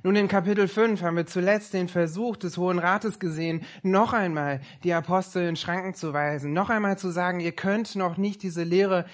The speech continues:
an den Mann bringen. Und es kann nicht sein, dass ganz Israel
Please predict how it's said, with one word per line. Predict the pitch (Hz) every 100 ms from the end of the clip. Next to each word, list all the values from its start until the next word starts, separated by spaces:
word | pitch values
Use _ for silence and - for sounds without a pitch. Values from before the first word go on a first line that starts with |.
| -
an | - 190
den | 185 170
Mann | 175 190
bringen. | - 156
Und | 156
es | 160 -
kann | 196
nicht | 226 208
sein, | 208 202
dass | 180 -
ganz | 214 214
Israel | 208 196 196 170 170